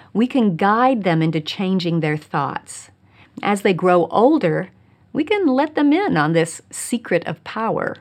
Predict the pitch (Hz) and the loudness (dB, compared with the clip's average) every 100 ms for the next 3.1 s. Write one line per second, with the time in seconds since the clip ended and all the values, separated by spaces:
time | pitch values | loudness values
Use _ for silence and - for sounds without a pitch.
0 | _ _ _ _ _ - - 180 170 294 | _ _ _ _ _ -8 -4 -4 -4 -2
1 | 320 294 208 196 190 165 180 233 - - | -2 0 -2 -2 -2 -4 -2 -2 -4 -6
2 | 226 208 196 - - 185 196 - - - | -10 -6 -8 -8 -8 -8 -8 -12 -18 -20